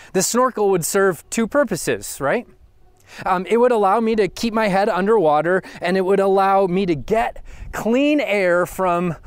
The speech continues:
the world around me. Even when I'm underwater, it would allow me to pull that air into my lungs. But it does another thing also. It allows me to get the carbon dioxide out of my lungs. It allows me to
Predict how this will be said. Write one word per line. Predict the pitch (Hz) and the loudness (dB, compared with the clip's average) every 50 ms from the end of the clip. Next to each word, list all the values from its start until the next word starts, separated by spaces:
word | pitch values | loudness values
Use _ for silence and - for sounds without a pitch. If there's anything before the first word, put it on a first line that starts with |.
| - - - - - | -20 -20 -20 -20 -12
the | - 156 190 196 190 160 | -2 0 2 2 2 0
world | 156 160 190 226 247 262 254 | 0 2 2 4 4 4 2
around | 262 247 226 214 196 190 190 202 | 2 2 2 2 0 0 -2 -2
me. | 196 202 196 196 180 | -2 -2 -4 -4 -2
Even | 220 226 220 254 226 | -2 -2 0 0 0
when | 220 226 220 | 0 0 0
I'm | 214 208 | 0 0
underwater, | 202 220 214 226 214 180 170 170 175 170 180 185 | 0 2 2 2 2 4 4 2 2 2 0 0
it | 180 | 0
would | 196 185 | 0 0
allow | 185 190 196 190 196 | 0 2 2 0 0
me | 202 190 | 0 -2
to | 180 156 | -2 -4
pull | - _ - - - - - 247 254 262 269 269 | -6 _ -20 -16 -12 -4 0 2 4 4 4 2
that | 220 240 233 226 214 190 | 2 0 0 0 -2 -2
air | 208 214 196 185 180 180 190 170 | -2 0 2 2 2 2 0 -2
into | - - 214 202 190 180 180 175 - _ _ _ - - 190 175 | -4 -4 -2 -2 -2 -2 -4 -6 -8 _ _ _ -8 -6 -6 -4
my | 170 165 151 | -2 -2 -2
lungs. | 151 156 156 143 139 120 110 104 101 98 - - - _ - _ _ _ _ _ _ _ _ _ _ _ _ _ _ _ _ _ _ _ _ _ - - _ - _ - - | -2 -2 -2 -2 -4 -4 -8 -10 -14 -14 -14 -16 -16 _ -20 _ _ _ _ _ _ _ _ _ _ _ _ _ _ _ _ _ _ _ _ _ -20 -20 _ -20 _ -10 -8
But | 160 139 214 214 | -2 0 0 0
it | 202 185 | 0 0
does | 180 220 208 180 | 0 0 0 2
another | 202 190 220 277 302 254 | 0 0 0 0 0 0
thing | - 196 165 196 | -2 -2 -2 0
also. | 294 392 - - - - - - _ - - - - - - - - - - - - - - - - | 0 0 -2 -6 -10 -12 -14 -20 _ -20 -20 -20 -20 -20 -20 -20 -20 -20 -20 -20 -20 -20 -20 -18 -12
It | 190 202 - 233 233 | -8 -4 0 0 2
allows | 214 214 214 220 226 254 262 202 | 2 2 2 2 2 2 0 0
me | 202 214 | 0 -2
to | 196 | 0
get | 190 214 196 | 0 -2 -2
the | 196 | -2
carbon | - - 226 220 214 | -2 -2 -2 0 0
dioxide | 202 202 226 233 226 - 208 180 - - - - | 2 2 2 0 0 -2 -4 -6 -4 -8 -6 -2
out | - 254 311 320 | 0 2 2 2
of | 277 196 | 2 0
my | 180 180 156 147 | 0 -2 -2 -2
lungs. | 143 131 120 113 107 - - 117 - - - - 208 | -2 -2 -2 -4 -4 -8 -14 -20 -20 -18 -16 -8 -4
It | 190 | -2
allows | 190 196 214 214 233 214 180 | -2 0 2 2 0 0 0
me | 208 202 | 0 0
to | 185 175 | 0 0